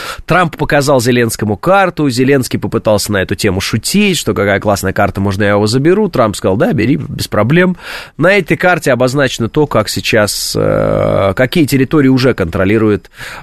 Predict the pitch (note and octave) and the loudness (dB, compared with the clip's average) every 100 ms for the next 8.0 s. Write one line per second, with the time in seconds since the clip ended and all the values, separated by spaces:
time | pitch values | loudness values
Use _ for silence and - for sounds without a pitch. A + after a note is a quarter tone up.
0 | - F2+ F2 E2+ F2+ - G3 - - G#2 | -2 2 4 2 0 0 2 2 0 -2
1 | F#2+ F#2 F2 - F#2 E2+ F#2 G2+ G2+ - | -2 0 -2 0 0 0 2 2 2 0
2 | G#3 A3 G3 D#3+ B2 - A#2+ A2+ - G#3+ | 0 2 2 2 2 0 0 -2 -2 0
3 | G3+ E3+ D3+ C3+ B2+ C#3+ C#3+ A3 G#3+ D#3+ | 2 2 2 2 2 0 -2 2 2 2
4 | D3+ D#3 E3+ D3+ C#3 - A2 D2 E2 A2 | 2 2 0 0 -2 -2 0 -2 0 2
5 | D#3+ F3+ C#3+ B2+ B2+ B2 F3+ E3+ A2 G#2+ | 4 4 2 0 -2 0 0 2 2 2
6 | B2+ G2 D#3+ F#3 - A2 F#2+ - G#2 - | 0 0 0 0 -2 -4 -4 -4 -4 -4
7 | F2 - G2 - - - - C3 C3+ | -6 -2 -4 -2 -8 -8 -2 2 2